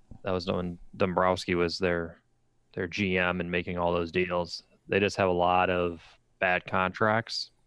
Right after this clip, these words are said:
Um, they got rid of some of that stuff, but, um, at this point, they probably really need to try and get some prospects with the decent players they have, um, which aren't many,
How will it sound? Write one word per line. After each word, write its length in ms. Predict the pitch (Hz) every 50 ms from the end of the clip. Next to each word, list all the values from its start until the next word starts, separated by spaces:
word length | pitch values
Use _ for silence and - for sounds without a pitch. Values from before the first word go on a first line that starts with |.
| _ _ _ _ _ _ -
Um, 380 | 92 85 85 85 85 82 82 _ -
they 60 | - - 90
got 100 | 90 95
rid 160 | 92 98 107
of 80 | 113 107
some 140 | - 123 117
of 80 | 117
that 140 | 120 - -
stuff, 380 | - - 135 131 135 127 - - -
but, 400 | - 90 87 85 85 87 90 - _ _ _ _ _ _ _ _ _ _ _ _ _ _ _ _ _ _ - -
um, 440 | - 90 87 87 85 87 87 87 - -
at 80 | - -
this 160 | - 113 113 -
point, 460 | - - 104 95 90 87 87 - - - _ - _ _ _ _ _ _ _ _ _ _ _ _ _ _ _ _ _ _ _ _ _ -
they 100 | - 95
probably 340 | - - 113 110 107 98
really 240 | 92 92 95 92 92
need 160 | 92 90 87
to 60 | 87 90
try 220 | - - 98 90
and 100 | 87 87
get 180 | 90 87 - -
some 260 | - - 95 90 87
prospects 680 | 82 - 95 90 90 90 - - 101 95 95 - -
with 180 | - 92 87 87 - - - - - - - - -
the 80 | 101 90
decent 360 | 87 92 92 - 107 101 -
players 300 | - 101 92 90 90 87
they 140 | 92 92 87
have, 360 | 92 101 123 143 160 - - - _ - - - - - - - - - _ _ _ - - - _ - - - -
um, 640 | - 95 87 87 - - - - - - - 87 - - - - - - - - - - - - - - -
which 160 | 98 92 -
aren't 160 | 113 120 120
many, 340 | 117 110 104 92 87 -